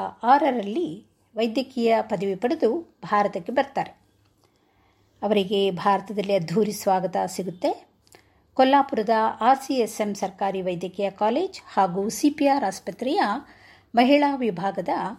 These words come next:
ಮುಖ್ಯಸ್ಥರನ್ನಾಗಿ ಮಾಡ್ತಾರೆ. ಆದರೆ ವಿಧಿ ಬರಹ ಬೇರೆನೇ ಇರುತ್ತೆ ನೋಡಿ. ದುರದೃಷ್ಟವಶಾತ್ ಭಾರತಕ್ಕೆ ಇವರ ಸೇವೆ ಜಾಸ್ತಿ ಸಿಗಲಿಲ್ಲ. ಅನಾರೋಗ್ಯದ ಕಾರಣ ತಮ್ಮ ಇಪ್ಪತ್ತೆರಡನೇ ವಯಸ್ಸಿನಲ್ಲಿ,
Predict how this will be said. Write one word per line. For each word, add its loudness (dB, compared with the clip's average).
ಮುಖ್ಯಸ್ಥರನ್ನಾಗಿ -2
ಮಾಡ್ತಾರೆ. 0
ಆದರೆ 0
ವಿಧಿ 2
ಬರಹ 4
ಬೇರೆನೇ 0
ಇರುತ್ತೆ -4
ನೋಡಿ. -8
ದುರದೃಷ್ಟವಶಾತ್ 0
ಭಾರತಕ್ಕೆ -2
ಇವರ -2
ಸೇವೆ -2
ಜಾಸ್ತಿ -4
ಸಿಗಲಿಲ್ಲ. 0
ಅನಾರೋಗ್ಯದ 2
ಕಾರಣ 2
ತಮ್ಮ -4
ಇಪ್ಪತ್ತೆರಡನೇ -2
ವಯಸ್ಸಿನಲ್ಲಿ, -2